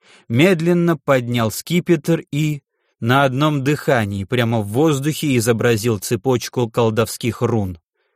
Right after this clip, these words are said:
Заключил их в круг, потом еще в один, а затем энергичным взмахом разбил его на части. Раздался резкий треск, запахло грозовой свежестью.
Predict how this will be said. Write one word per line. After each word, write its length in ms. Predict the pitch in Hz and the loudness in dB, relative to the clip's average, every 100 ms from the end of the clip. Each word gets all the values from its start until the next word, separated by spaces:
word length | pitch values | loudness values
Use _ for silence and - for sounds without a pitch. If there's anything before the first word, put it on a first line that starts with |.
| _ _ _ _ _ _ - | _ _ _ _ _ _ -10
Заключил 720 | 110 131 127 139 117 135 123 | -2 0 0 -2 0 0 0
их 220 | 120 - | 0 -4
в 100 | - | -8
круг, 540 | - 127 139 - - _ - _ | -2 2 2 -2 -12 _ -20 _
потом 380 | 123 117 131 117 | 0 0 0 0
еще 500 | 107 123 - 139 139 | 0 -2 0 2 4
в 80 | 143 | 2
один, 340 | 131 143 135 - - | 0 -2 -4 -12 -4
а 120 | 127 | 0
затем 380 | 120 131 - 147 | 2 2 2 0
энергичным 840 | - 139 139 123 143 135 139 143 127 | 0 0 0 2 0 0 -2 0 0
взмахом 680 | 107 120 135 151 - 147 139 | 0 2 2 2 0 0 2
разбил 540 | 127 110 110 123 117 | 2 2 -2 0 0
его 320 | 104 113 113 | 0 0 2
на 140 | 110 107 | 0 0
части. 560 | 123 98 - - 123 _ _ _ _ _ _ _ _ _ _ | -2 -2 -6 -12 -16 _ _ _ _ _ _ _ _ _ _
Раздался 720 | - 131 120 135 147 - 143 | 0 0 2 2 2 2 0
резкий 460 | 139 151 - - 147 | 2 0 -2 -2 -4
треск, 600 | 117 135 107 - - - - - | 0 0 0 -2 -12 -20 -20 -8
запахло 640 | 113 127 143 139 - 135 | 0 0 2 0 0 -2
грозовой 520 | 127 135 120 131 139 | 2 2 2 2 2
свежестью. 840 | 120 - 135 110 95 90 - - | -2 -2 -2 -2 -4 -10 -14 -14